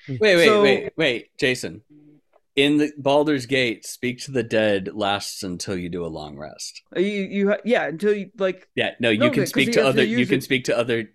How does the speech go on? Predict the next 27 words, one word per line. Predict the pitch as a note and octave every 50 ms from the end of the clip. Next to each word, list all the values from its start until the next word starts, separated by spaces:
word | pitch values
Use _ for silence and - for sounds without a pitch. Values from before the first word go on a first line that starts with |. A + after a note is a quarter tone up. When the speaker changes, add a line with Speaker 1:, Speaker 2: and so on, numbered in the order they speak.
| _
Speaker 1:
yeah, | - F#2 E2+
you | E2 F2 F#2+ F#2+
can | F#2+ A#2 A2
speak | - - A#2 G#2+ -
to | B2 -
other | A2+ G#2+ A2 A2 G#2
dead | G2+ G#2 G#2+ F#2+ G2 F#2+ G2+
people | G#2 G2+ - - F#2 -
Speaker 2:
Dude, | E4 F4
Speaker 1:
without | - F#4+
Speaker 2:
why | G4
Speaker 1:
having | F#4 G#4 G#4+
Speaker 2:
do, | G4
Speaker 1:
to | A#3+
Speaker 2:
why | B3 B3+ C4+ C#4+
does | -
Speaker 1:
recast | C#4+ D4+ D4+ A#3+ - -
Speaker 2:
it | A#3+
Speaker 1:
it. |
Speaker 2:
show | - - D4 C#4
me | C4+ C4+
that | A#3+ B3+ B3+ B3 - -
I, | G3 G#3
I | A3+
can't | A3 B3+ C4 A3+ G#3
use | B3 C#4+ E4 C#4
it? | G#3+ D3 -